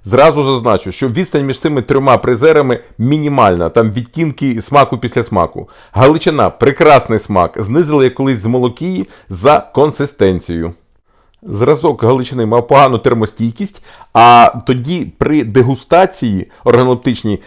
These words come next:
смак видається більш м'якого продукта сильнішим. Відповідно, е, ми його не приймаємо як ідеальний. Далі ферма, е, біло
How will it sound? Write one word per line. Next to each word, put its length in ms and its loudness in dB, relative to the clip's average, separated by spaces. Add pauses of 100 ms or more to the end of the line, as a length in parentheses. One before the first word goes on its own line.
(160)
смак 460 0
видається 640 0
більш 320 -6
м'якого 360 2
продукта 680 0
сильнішим. 680 -2 (300)
Відповідно, 840 -2
е, 520 0
ми 220 -2
його 240 0
не 120 0
приймаємо 500 2
як 140 -4
ідеальний. 580 0 (300)
Далі 340 4
ферма, 680 4 (480)
е, 480 6 (220)
біло 760 -2